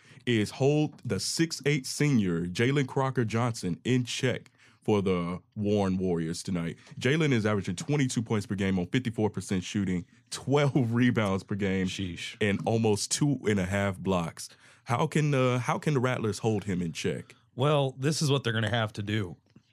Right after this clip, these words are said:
Speaker 2: You know, they're gonna have to double him, obviously, 'cause, I mean, that's what's gonna do. With any, any offensive player that's really having a great show like that, you're gonna have to double him. They're find something to do.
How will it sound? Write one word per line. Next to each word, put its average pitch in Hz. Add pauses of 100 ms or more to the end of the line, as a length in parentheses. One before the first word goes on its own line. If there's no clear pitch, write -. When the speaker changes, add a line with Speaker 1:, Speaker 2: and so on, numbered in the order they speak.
(640)
Speaker 2:
You 151
know, 156
they're 135
gonna 151
have 143
to 131
double 127
him, 143
obviously, 120
'cause, 101
I 120
mean, 117
that's 131
what's 117
gonna 110
do. 104
With 123
any, 165
any 160
offensive 123
player 110
that's 92
really 107
having 98
a 95
great 95
show 98
like 92
that, 98
you're 127
gonna 120
have 110
to 101
double 107
him. 101
They're 92
find 110
something 120
to 92
do. 104